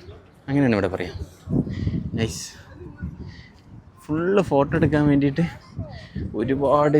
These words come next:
സ്പേസും ഉണ്ടാക്കി വെച്ചിട്ടുണ്ട് ഇവിടെ, നല്ല ഭംഗിയിൽ. ഓരോ കൊല്ലം വരും വേണ്ടല്ലോ, ഒരു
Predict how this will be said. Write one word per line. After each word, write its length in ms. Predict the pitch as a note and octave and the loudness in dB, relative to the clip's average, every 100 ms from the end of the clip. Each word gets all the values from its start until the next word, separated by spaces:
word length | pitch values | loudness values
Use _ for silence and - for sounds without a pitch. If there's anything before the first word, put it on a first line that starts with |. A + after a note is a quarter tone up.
| C3+ | 2
സ്പേസും 420 | - G#2+ A2+ - C3+ | 0 0 0 0 2
ഉണ്ടാക്കി 220 | G2+ F#2+ | 2 2
വെച്ചിട്ടുണ്ട് 280 | - - - - | 0 -2 -2 -2
ഇവിടെ, 120 | - - - - - - - - - - - - - | -2 0 0 -2 -4 -6 -8 -14 -14 -18 -14 -14 -8
നല്ല 320 | A#2+ B2+ C#3 | -2 2 2
ഭംഗിയിൽ. 340 | B2 G2+ G#2 G#2 - - - - - - - - - - - - _ - - _ - - - - - A2+ | 2 0 -2 -6 -10 -18 -16 -18 -20 -20 -20 -20 -20 -20 -20 -20 _ -20 -20 _ -20 -20 -20 -20 0 6
ഓരോ 200 | B2+ D3+ E3 E3 | 10 12 12 10
കൊല്ലം 220 | C#3 C#3 C3+ | 8 8 8
വരും 140 | B2 A#2+ | 6 4
വേണ്ടല്ലോ, 320 | G2+ G2 A#2+ C#3+ - _ _ - _ - - - | 4 6 4 2 -10 _ _ -20 _ -20 -20 -4
ഒരു 120 | B2 | 0